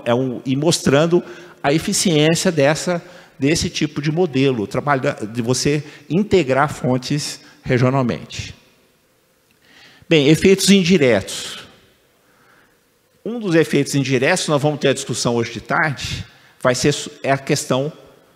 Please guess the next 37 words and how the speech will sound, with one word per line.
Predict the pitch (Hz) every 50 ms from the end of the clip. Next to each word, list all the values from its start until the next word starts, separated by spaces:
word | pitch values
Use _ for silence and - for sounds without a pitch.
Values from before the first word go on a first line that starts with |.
| _ _ _ _ - -
de | 123
sequestro | - - - 156 - - 151 143 - -
de | -
carbono. | - - 147 135 117 104 95 90 85 73 85 92 - _ _ _ _ _ _ _ _ _ _ _ _ _
Então, | - - 190 202 - - -
o | -
sequestro | - - - - - 160 - - 165
de | -
carbono | 170 160 147 143 156 165 170 165
tem | - 156 147
essa | 139 - 156
equação, | 147 - - 170 - - - - 170 170 196 220 - - - - - - _ _ _ _ _ _ _ _ _ _ _ _ _ -
tudo | 208 214 196 185 170
que | - - 180 156 135
é | 135 135 135
emitido | 151 151 160 170 165 - - 180 196 220 202 214 214 180 170 151
na | 143 139 135 131 127 120 113 107
produção, | 107 - 151 165 180 - - - - - 180 185 190 180 180 180 175 170
na | 170 156 151 143
tra-, | - - 147 113
no | 131 143 156
transporte | 151 160 151 143 - - - 135 123 117 117 113 113 - - - 110 110 113 - - - - - _ _ _ _
e | 139 143
na | 151 165 170
aplicação, | 165 - 160 156 151 - 143 143 - - - 160 160 165 160 160
você | 151 156 147 - 156
tá | 147 - 147 143
emitindo | 151 151 170 165 - - 143 147 151 160 156
carbono. | - - 170 160 135 127 120 113 101 92 87 - - - - - _ _ _ _ _ _
Só | - - - - 196 208
tem | 208 - - 170
chance | 156 - - 156 143 135 - -
de | 151
sequestrar | - - 254 - - 190 165 170 - 170 160 - 82
lá | 85 180
no | 190 196
solo. | - - - 170 143 127 113 101 85 95